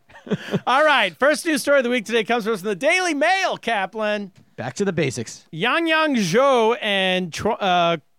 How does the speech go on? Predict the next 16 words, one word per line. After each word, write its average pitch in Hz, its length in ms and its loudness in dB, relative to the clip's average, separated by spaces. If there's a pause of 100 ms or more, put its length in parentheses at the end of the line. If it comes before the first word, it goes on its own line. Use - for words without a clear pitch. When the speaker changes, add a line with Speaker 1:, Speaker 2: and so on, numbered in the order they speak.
(140)
Speaker 2:
uh, 160 440 0
Tran 208 720 0
Jiang 160 640 0
Speaker 1:
Shout 147 220 0
outs 143 440 -4
to 147 80 -6
both. 147 380 -2
Speaker 2:
<laughs> - 0 -
are 185 220 -2
alleged 190 520 -4
to 208 100 -2
have 196 160 -2
sent 208 220 -4
a 175 80 -4
total 214 340 0
of 156 140 -2